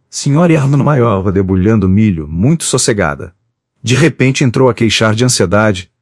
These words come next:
levantou, andou vira-virando e entrou a gritar, a falar as coisas à toa. Batia com a beça, escuma-, escumava, queria morder gente,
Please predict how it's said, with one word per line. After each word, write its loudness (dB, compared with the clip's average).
levantou, 0
andou 0
vira-virando 2
e -4
entrou 0
a 2
gritar, -4
a -4
falar 0
as -2
coisas 0
à -2
toa. -16
Batia -2
com 0
a 2
beça, 0
escuma-, 0
escumava, 0
queria 0
morder 0
gente, -2